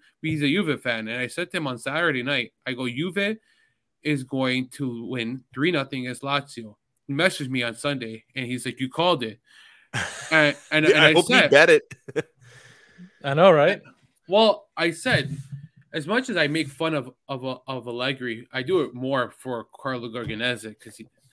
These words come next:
Speaker 1: 'cause he just can't handle Allegri. So I, I don't mind bantering him. It's fun. So I don't, I really don't care about Allegri. But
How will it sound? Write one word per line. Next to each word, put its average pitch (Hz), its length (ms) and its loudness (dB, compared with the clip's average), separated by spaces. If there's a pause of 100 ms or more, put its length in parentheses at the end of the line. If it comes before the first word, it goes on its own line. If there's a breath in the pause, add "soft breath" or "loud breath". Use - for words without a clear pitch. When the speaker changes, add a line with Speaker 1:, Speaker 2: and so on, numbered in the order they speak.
(220)
Speaker 1:
'cause 120 120 -12
he 120 160 -8
just 127 200 -8
can't 120 300 -4 (220)
handle 123 500 0
Allegri. 120 420 -4
So - 140 -6
I, 135 140 2 (100)
I 143 60 4
don't 135 200 0
mind 127 300 -2
bantering 117 480 -6
him. 101 220 -16
It's - 160 -20
fun. 107 320 -10 (640 soft breath)
So 117 320 -8
I 123 120 -4
don't, 127 220 -6
I 127 60 -4
really 127 280 -2
don't 117 240 -8 (220)
care 135 380 0
about 120 280 -4
Allegri. 123 460 -4
But 113 280 -6